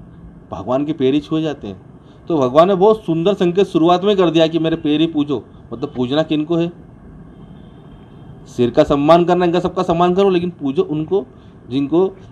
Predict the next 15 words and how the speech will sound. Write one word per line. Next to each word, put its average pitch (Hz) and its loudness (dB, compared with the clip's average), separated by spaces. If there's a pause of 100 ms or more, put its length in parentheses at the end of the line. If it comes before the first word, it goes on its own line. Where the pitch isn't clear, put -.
(120)
आज 131 2
हम 147 -2
शोषित 143 -2
मानते 127 -2
हैं, 143 -10 (760)
वंचित 131 -2
मानते 127 -2
हैं, 127 -6 (300)
गरीब 143 2
मानते 127 -2
हैं, 147 -8 (220)
वो 208 -4 (200)
पूजने 135 0
योग्य 110 -2
है, 95 -12